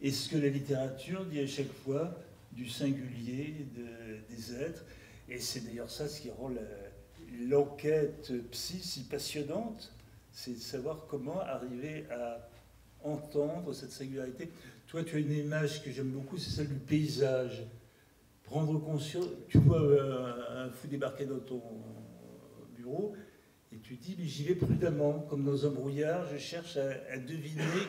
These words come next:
quelle est la, la singularité du, du paysage mental. »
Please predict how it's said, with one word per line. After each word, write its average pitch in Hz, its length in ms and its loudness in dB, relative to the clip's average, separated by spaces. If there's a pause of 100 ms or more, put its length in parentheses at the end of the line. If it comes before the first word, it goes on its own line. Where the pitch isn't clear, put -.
quelle 151 200 -4
est 165 80 0
la, 147 160 6 (400)
la 139 100 4
singularité 156 1300 0
du, 131 520 -6
du 131 100 -12
paysage 139 460 0
mental. » 143 600 0